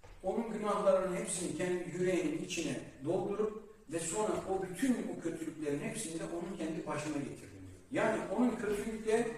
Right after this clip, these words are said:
onun kendi kötülüğünde kendisini boğdum diyor. Yani diyor ki, tamam mı? Yani Firavun'un aslında ben bir şey yapmadım diyor Tanrı, tamam mı? Onun bugüne kadar yaptığı bütün kötülükleri kendine yaptı.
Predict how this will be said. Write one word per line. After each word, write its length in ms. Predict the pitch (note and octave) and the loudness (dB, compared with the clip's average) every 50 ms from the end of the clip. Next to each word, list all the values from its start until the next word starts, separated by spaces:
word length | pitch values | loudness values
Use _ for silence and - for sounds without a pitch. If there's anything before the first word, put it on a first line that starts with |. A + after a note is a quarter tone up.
| C#3+ - - | -6 -8 -2
onun 240 | E3+ F#3 A#3 B3+ A#3+ | 0 4 6 6 4
kendi 400 | - - G3+ G#3 A#3 C4 B3+ - | 4 4 2 4 4 2 0 2
kötülüğünde 600 | - G#3+ G#3+ G3+ G#3 G3+ G3+ G3+ G3 A#3 B3+ B3+ - | 2 2 4 4 2 0 -2 -2 2 4 4 4 4
kendisini 580 | G#3+ G3+ G3+ G3 G3+ - - A3+ A#3+ - - | 2 2 2 2 0 0 2 2 2 2 4
boğdum 440 | F#3 F#3 F#3 F#3 F3+ G#3 G#3 G3 - | 6 6 6 6 6 4 4 4 2
diyor. 160 | B2+ A#2 - - - - - - - - - | 2 0 -2 -6 -10 -14 -18 -20 -18 -2 2
Yani 300 | C3 F#3+ C4+ C#4+ C4 A#3+ - - | 6 8 8 8 8 6 6 6
diyor 200 | C#4+ E4+ F4 - | 6 6 6 4
ki, 60 | - F#3+ F#3 F3+ - - - - - - - | 4 2 0 0 -4 -6 -10 -14 -18 -10 0
tamam 360 | - - - D#4 - G3+ F3 - | 2 4 6 6 6 6 4 2
mı? 200 | - - - - - - - - - - | 0 -2 -6 -8 -12 -16 -18 -20 -12 -2
Yani 340 | - G#3+ B3 B3 A#3 - - | 2 6 6 6 6 4 4
Firavun'un 640 | - B3+ C#4 D4+ D4+ D4 C4 A3 G#3 G#3 G#3 G#3+ - - - - - - | 6 8 10 12 12 12 10 8 6 4 4 2 -2 -4 -10 -12 -4 4
aslında 520 | A#3 B3+ B3+ - B3+ C4 C4+ B3+ A#3+ B3 | 6 6 6 6 6 8 8 8 8 8
ben 160 | B3+ C4 B3+ | 8 8 8
bir 80 | B3 B3+ | 8 6
şey 240 | - - B3 G3+ F3+ | 6 4 2 6 8
yapmadım 520 | G#3 - F3+ - F#3 E3 - - - - - - - - - - - - - - - | 10 10 10 10 6 4 4 4 0 -4 -6 -10 -14 -18 -20 -20 -20 -20 -20 -4 0
diyor 220 | C3+ D3 D3 C3+ | 0 0 2 0
Tanrı, 220 | C#3+ C3+ B2+ B2 A#2+ - - - | 0 0 0 0 -2 -6 -4 0
tamam 320 | - C#4+ D4 C#4 - - | 2 4 6 6 4 4
mı? 80 | - - - - | 0 -2 0 4
Onun 360 | A3+ C4 D4+ C#4 B3 A3 - | 6 6 8 8 6 6 6
bugüne 340 | A#3+ - - A#3+ - - - | 2 6 6 6 6 6 6
kadar 360 | - - - A#3 A3 - - | 6 4 2 2 2 4 6
yaptığı 420 | A#3+ A#3+ B3 A#3+ - - G#3 G#3 A#3+ | 6 6 6 6 4 2 2 2 2
bütün 320 | B3 - D4+ D#4 E4 - | 0 0 -2 0 0 4
kötülükleri 960 | - B3+ B3 A#3+ - B3 A#3+ A#3 - - A3+ A3+ C4 D4+ E4 D#4+ - - - - - | 6 6 6 6 6 2 2 0 -2 2 4 4 6 6 4 2 0 0 -4 -8 -6
kendine 500 | - - B3 C4 C4+ C4+ C#4 C#4 C#4+ C#4 | 2 6 8 8 8 8 8 10 10 10
yaptı. 380 | B3+ A3+ - - - - - | 10 10 10 8 6 4 0